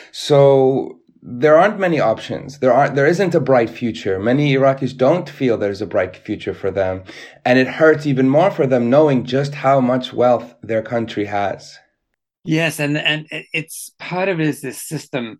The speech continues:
Speaker 2: that you've written about and we've spoken about before, muhassasa.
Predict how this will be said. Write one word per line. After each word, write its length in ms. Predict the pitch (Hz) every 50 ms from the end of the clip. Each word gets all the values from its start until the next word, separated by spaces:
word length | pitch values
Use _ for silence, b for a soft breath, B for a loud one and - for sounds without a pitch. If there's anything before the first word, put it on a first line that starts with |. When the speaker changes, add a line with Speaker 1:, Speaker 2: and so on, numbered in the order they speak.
| _ _
Speaker 2:
that 220 | 127 120 131 127 -
you've 320 | 127 139 143 127 113 123
written 260 | 123 139 131 - 123
about 220 | 117 123 127 127 120
and 60 | 135
we've 160 | 131 139 123
spoken 380 | - - 139 131 123 - 156 -
about 240 | 151 - 147 143
before, 520 | - - - _ - 139 135 131 120 - - _ _ _ _ _ _ _
muhassasa. 760 | - - - - 143 156 151 156 143 120 - - 113 107 98